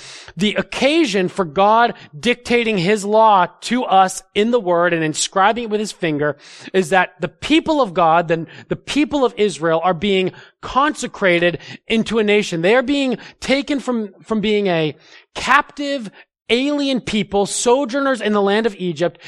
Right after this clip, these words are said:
and they're being made into a, a royal nation in their own land with their own borders and boundaries. And so any nation, any kingdom, any people needs to have a law.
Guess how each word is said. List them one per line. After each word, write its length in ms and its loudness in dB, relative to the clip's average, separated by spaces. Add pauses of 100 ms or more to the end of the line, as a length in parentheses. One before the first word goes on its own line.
(120)
and 120 2
they're 200 4
being 260 -2
made 320 2
into 640 0 (400)
a, 300 2 (1040)
a 100 2
royal 480 4
nation 480 0
in 220 -4
their 200 0 (120)
own 360 0
land 320 2
with 180 -2
their 260 0
own 240 0
borders 640 0
and 280 -4
boundaries. 600 0 (240)
And 120 0
so 280 0
any 280 2
nation, 720 0
any 300 -2
kingdom, 600 -2
any 220 -2
people 520 -4 (220)
needs 340 -2
to 80 -2
have 460 2
a 80 0
law. 580 2